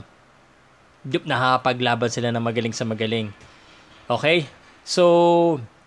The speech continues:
siyempre may sanctioning bodies. Yun yung W B C, W B O, I B F, W B A. Yun po yung apat.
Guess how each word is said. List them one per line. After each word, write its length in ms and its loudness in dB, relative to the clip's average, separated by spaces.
siyempre 400 2
may 480 2
sanctioning 640 -2
bodies. 480 2
Yun 240 -2
yung 80 -4
W 480 -2
B 160 0
C, 400 0
W 400 -2
B 320 0
O, 320 4
I 160 -2
B 320 0
F, 160 2
W 320 -2
B 160 -6
A. 180 2
Yun 240 0
po 160 0
yung 160 -2
apat. 560 0